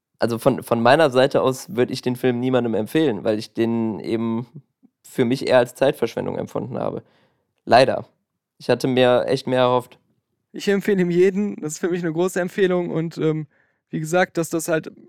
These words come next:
Speaker 2: alles nur so Randnotizen sind und so oder die Charaktere keine Tiefe hätten und so weiter, das ist halt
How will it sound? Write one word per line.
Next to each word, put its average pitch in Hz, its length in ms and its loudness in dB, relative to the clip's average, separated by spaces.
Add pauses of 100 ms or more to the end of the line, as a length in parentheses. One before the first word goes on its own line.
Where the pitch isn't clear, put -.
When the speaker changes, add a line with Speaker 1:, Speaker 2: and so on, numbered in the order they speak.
Speaker 2:
alles 170 280 -2
nur 170 100 -2
so 160 80 -2
Randnotizen 180 640 -2
sind 175 240 -2
und 180 120 -2
so 170 240 0
oder 160 160 0
die 160 100 -2
Charaktere 165 500 -2
keine 165 280 -4
Tiefe 170 340 -2
hätten 170 260 -4
und 165 140 -6
so - 80 -10
weiter, 160 260 0
das 160 160 -6
ist 156 140 -12
halt 160 260 -2